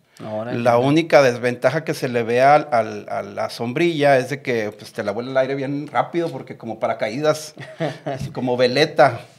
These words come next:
Speaker 1: Oye, me ha pasado, Víctor, ese detalle, y de repente yo me pongo a pensar y digo, ¿será el tripié, que son de los más, de, más sencillos?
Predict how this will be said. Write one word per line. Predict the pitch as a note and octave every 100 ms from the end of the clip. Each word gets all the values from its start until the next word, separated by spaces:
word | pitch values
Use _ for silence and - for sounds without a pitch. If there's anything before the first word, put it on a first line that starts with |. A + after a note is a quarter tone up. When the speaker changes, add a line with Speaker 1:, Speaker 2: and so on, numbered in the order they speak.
| _ - - - - -
Speaker 1:
Oye, | E3 F#3 F3+ D#3 E3+
me | E3+
ha | D#3+
pasado, | G3+ G3 F#3 G#3+
Víctor, | G#3+ G#3 G#3 F3+
ese | E3 G#3+
detalle, | E3 F3 G3 G#3+ G#3
y | F#3+
de | E3+ E3
repente | D#3 D#3 E3 F#3
yo | G3+
me | G#3 G#3
pongo | G#3
a | G#3+
pensar | F#3+ D#3+ F#3
y | G3
digo, | F#3+ F3 - - -
¿será | - E3+ E3+
el | F3+ F3+
tripié, | A3+ - F3 E3 G#3+ A3
que | G#3+
son | F3+ F#3+ G#3
de |
los | A3 G3
más, | E3+ F3 F#3 F#3 - - _ _ -
de, | F#3 G#3+ G#3 G3 F3+
más | F#3
sencillos? | F3+ A#3+ G#3 B3 C4+ C4 B3 B3